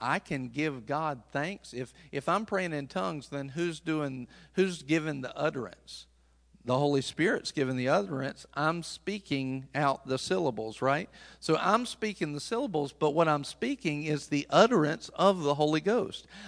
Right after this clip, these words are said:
I'm giving God the hi-, one of the highest levels of thanks and praise that I can give.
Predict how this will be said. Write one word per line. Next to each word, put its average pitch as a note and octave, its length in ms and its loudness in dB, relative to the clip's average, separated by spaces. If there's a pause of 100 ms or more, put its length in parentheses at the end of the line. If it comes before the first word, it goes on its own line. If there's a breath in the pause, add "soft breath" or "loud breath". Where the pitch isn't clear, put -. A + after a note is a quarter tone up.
(100 loud breath)
I'm A#3 340 6
giving D#3+ 380 2
God D#3+ 420 2
the C3+ 120 2
hi-, C3 240 -6
one E3+ 220 0
of C#3 100 2
the C#3 80 4
highest E3+ 420 0
levels D3+ 460 0
of B2 140 0
thanks F#3+ 500 -4
and B2+ 160 -4
praise D#3 400 0
that C#3 180 2
I G3 120 2
can C3 240 -8
give. - 480 -8